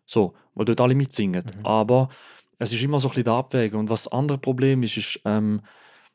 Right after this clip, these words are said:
Speaker 1: man, man muss immer so ein bisschen Balance finden, je nach Publikum. Oder ich habe es auch schon erlebt, einmal, das ist so,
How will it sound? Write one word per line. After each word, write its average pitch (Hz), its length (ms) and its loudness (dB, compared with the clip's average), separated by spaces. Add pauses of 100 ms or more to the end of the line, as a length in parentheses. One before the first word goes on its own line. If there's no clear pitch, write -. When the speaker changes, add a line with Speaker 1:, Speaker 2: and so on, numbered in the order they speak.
(880)
Speaker 1:
man, 123 340 -2
man 131 100 2
muss 139 140 4
immer 151 120 2
so 127 80 0
ein 113 40 0
bisschen 123 140 2
Balance 123 380 4
finden, 107 180 -2
je 113 80 2
nach 117 160 -2
Publikum. 110 500 -2
Oder 107 120 2
ich 113 100 0
habe 117 100 2
es - 80 -6
auch 123 100 4
schon 113 220 0
erlebt, - 280 -2
einmal, 117 440 2 (680)
das 110 140 -6
ist - 80 -14
so, 107 480 0